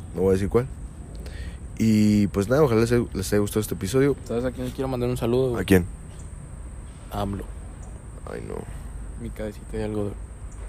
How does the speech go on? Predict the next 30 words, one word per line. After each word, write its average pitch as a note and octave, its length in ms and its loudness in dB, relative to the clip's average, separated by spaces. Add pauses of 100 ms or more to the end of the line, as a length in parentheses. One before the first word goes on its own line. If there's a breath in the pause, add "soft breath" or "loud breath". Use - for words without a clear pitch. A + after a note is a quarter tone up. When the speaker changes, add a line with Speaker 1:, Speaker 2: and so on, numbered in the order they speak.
(160)
Speaker 1:
Ok. F#2 200 -2 (720 loud breath)
Bueno, F2+ 220 4 (120)
entonces, F#2 580 4 (100)
para F2 280 4
los E2+ 160 0
que - 60 -10
quieran F#2 180 2
seguir F2 200 2
el E2+ 120 2
podcast - 420 0
Speaker 2:
Ay, - 160 -2
Speaker 1:
en A#2 60 4
Speaker 2:
un A2+ 40 2
Speaker 1:
sus G2+ 180 2
Speaker 2:
saludo E2 140 2
Speaker 1:
redes. F#2+ 360 8
Speaker 2:
al, A2 340 2
un A#2 180 4
saludo B2 240 8
al B2 120 4
cabrón A2+ 320 4
de G2+ 100 2
"Voy G2 160 0
a A2 80 6
llegar, A2 240 6
se A#2 140 -4
me G#2+ 80 -2
enterró - 480 -4
de - 160 -2
la - 160 -6